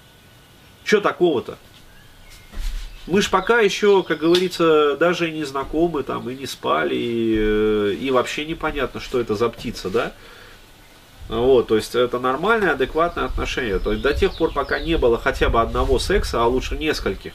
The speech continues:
да, эпизодов, э, с нормальным сексом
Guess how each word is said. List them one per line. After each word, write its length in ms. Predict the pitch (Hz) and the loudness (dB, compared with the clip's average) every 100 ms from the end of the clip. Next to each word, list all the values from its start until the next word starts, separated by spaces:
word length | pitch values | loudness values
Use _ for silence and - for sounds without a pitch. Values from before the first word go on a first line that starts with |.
| - | -8
да, 240 | 117 151 175 | -2 2 2
эпизодов, 500 | 143 110 113 98 - - - - - - | 0 0 0 0 -4 -12 -20 -20 -20 -8
э, 380 | 110 107 104 101 | -2 2 2 0
с 80 | 113 | -2
нормальным 520 | 135 147 151 117 101 | -4 0 0 0 -4
сексом 460 | - 107 92 - | -4 -4 -2 -2